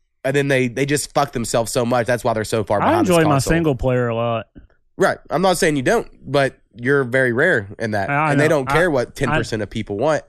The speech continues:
Speaker 2: I get it.
Speaker 1: I'm the same way. <laughs> I mean, I'm the, I don't enjoy most multiplayer games.
Speaker 2: I
Speaker 1: But
Speaker 2: don't enjoy going on there, spending thirty seconds, getting shot, have to respawn, get shot again. Yeah.
Speaker 1: Yeah, I, I agree.
Speaker 2: It pisses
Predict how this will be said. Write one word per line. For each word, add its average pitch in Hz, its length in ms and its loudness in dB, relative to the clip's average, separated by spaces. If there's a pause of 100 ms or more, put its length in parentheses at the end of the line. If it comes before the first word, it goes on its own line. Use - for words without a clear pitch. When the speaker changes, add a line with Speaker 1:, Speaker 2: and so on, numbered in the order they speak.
Speaker 2:
I 214 120 -2
get 254 180 0
it. 294 100 -8
Speaker 1:
I'm 185 120 0
the 226 80 2
same 180 220 2
way. 123 280 0
<laughs> - 20 -12
I 123 220 -2
mean, 202 140 6
I'm 196 140 2
the, 151 220 -2 (220)
I 156 140 2
don't 185 240 2
enjoy 165 300 0
most 147 260 0
multiplayer 120 500 -2
games. 87 300 -6 (560)
Speaker 2:
I 160 80 2
Speaker 1:
But 220 80 6
Speaker 2:
don't 247 100 2
enjoy 208 340 2
going 190 220 2
on 185 160 0
there, 180 140 0
spending 180 300 -2
thirty 170 220 0
seconds, 160 420 -4
getting 147 200 -4
shot, 139 420 -2
have 139 180 -6
to 131 60 -6
respawn, 131 560 -4
get 123 140 -8
shot 135 220 -2
again. 123 480 -6 (120)
Yeah. 120 140 -12 (340)
Speaker 1:
Yeah, 156 160 0 (220)
I, 131 140 2
I 135 140 2
agree. 127 160 0
Speaker 2:
It - 20 -6
pisses 95 60 -6